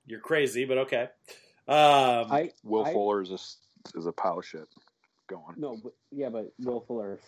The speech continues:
Speaker 2: four, isn't it?
Speaker 1: Yeah, eh,
Speaker 2: Isn't
Speaker 1: they,
Speaker 2: he
Speaker 1: they,
Speaker 2: four?
Speaker 1: they, they also have, um, who's that dude that played for the, he played for the Saints and then played for the Rams?
Speaker 2: Look, Carol.
Speaker 3: Brandon Cooks.
Speaker 1: Yeah, he's,
Speaker 2: I, I
Speaker 1: he's
Speaker 2: can,
Speaker 1: on that team now.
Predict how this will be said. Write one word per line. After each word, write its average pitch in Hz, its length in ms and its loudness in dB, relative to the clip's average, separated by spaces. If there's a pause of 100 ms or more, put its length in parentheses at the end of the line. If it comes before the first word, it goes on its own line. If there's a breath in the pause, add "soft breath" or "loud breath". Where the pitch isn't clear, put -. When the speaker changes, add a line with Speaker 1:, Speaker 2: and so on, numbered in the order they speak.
Speaker 2:
four, 107 420 -8 (400)
isn't 107 160 -6
it? 120 200 -8 (840)
Speaker 1:
Yeah, 117 320 2
eh, 143 140 4
Speaker 2:
Isn't 156 140 0
Speaker 1:
they, 175 120 10
Speaker 2:
he 165 60 6
Speaker 1:
they, 165 200 4
Speaker 2:
four? - 100 -2
Speaker 1:
they, 165 240 6
they 160 160 4
also 180 280 8
have, 156 380 6
um, 123 460 0
who's 190 260 0
that 190 200 10
dude 190 200 6
that 156 240 4
played 165 240 0
for 160 160 2
the, 135 400 4
he 139 80 -6
played 160 220 2
for 143 80 -4
the 127 80 -4
Saints 156 400 -2
and 135 80 -8
then 131 100 -4
played 135 240 2
for 139 100 -4
the 120 120 -4
Rams? 127 640 -4 (680)
Speaker 2:
Look, 156 300 2 (200)
Carol. 131 460 -2 (520)
Speaker 3:
Brandon 101 240 2
Cooks. - 380 -6
Speaker 1:
Yeah, 139 260 2
he's, 147 440 -4
Speaker 2:
I, 139 40 -12
I - 20 -4
Speaker 1:
he's 147 120 -4
Speaker 2:
can, 135 100 4
Speaker 1:
on 123 80 -2
that 113 160 -4
team 113 160 -6
now. 95 200 -10